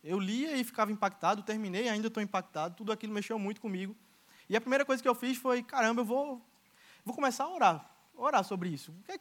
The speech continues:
que é que eu vou fazer com, com essa informação? O que é que eu vou fazer com esse testemunho, ah, tão forte dessa mulher?" E comecei a orar. Comecei a orar por pessoas.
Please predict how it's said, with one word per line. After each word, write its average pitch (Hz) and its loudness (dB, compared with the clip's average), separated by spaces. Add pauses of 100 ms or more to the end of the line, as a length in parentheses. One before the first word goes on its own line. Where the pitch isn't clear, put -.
(100)
que - -4
é - -4
que - -6
eu 381 -2
vou 302 -2
fazer 214 2
com, 233 -2 (500)
com 202 0
essa 214 2
informação? 208 -2
O - -4
que 233 -2
é 226 0
que 226 -4
eu 220 0
vou 208 0
fazer 196 0
com 202 -4
esse 196 -4
testemunho, 185 -4 (300)
ah, 160 -2 (160)
tão 214 0 (220)
forte 214 0
dessa 185 0
mulher?" 170 0 (560)
E - -14
comecei 247 0
a 277 0
orar. 247 2 (1040)
Comecei 233 0
a 262 8
orar 240 4
por 233 -4
pessoas. 190 -2